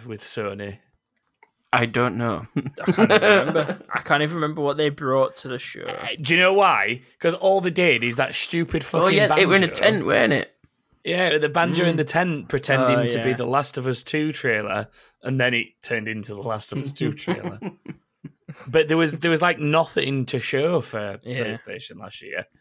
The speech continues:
Speaker 1: And <laughs> they've not really got anything that they can show off again. So it kind of makes sense that they've waited.
Speaker 3: They've put their next gen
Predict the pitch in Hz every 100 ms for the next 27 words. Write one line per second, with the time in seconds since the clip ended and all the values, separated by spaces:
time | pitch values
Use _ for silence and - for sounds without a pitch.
0 | _ _ _ _ _ - 135 123 117 117
1 | 110 135 - _ _ _ _ _ _ 127
2 | 127 131 165 131 123 127 135 139 131 117
3 | 110 104 95 98 101 107 101 107 104 110
4 | 107 107 113 107 104 110 _ - 117 120
5 | 110 110 120 135 135 _ _ _ _ _
6 | _ - _ - 127 117 117 117 - -
7 | 135 135 - 156 156 170 139 139 135 127
8 | - 139 131 143 123 120 139 156 98 117
9 | - _ _ _ _ _ - 139 - 202
10 | 165 165 143 135 139 - - - - 143
11 | 135 127 117